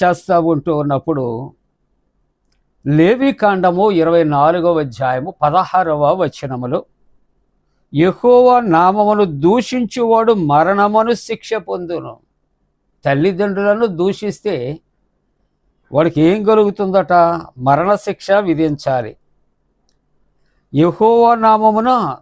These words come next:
దూషించు వానిని కూడా మరణశిక్ష విధింపవలెను" అని దేవుని యొక్క వాక్యం.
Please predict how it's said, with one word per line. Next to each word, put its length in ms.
దూషించు 600
వానిని 520
కూడా 480
మరణశిక్ష 920
విధింపవలెను" 1000
అని 140
దేవుని 420
యొక్క 180
వాక్యం. 400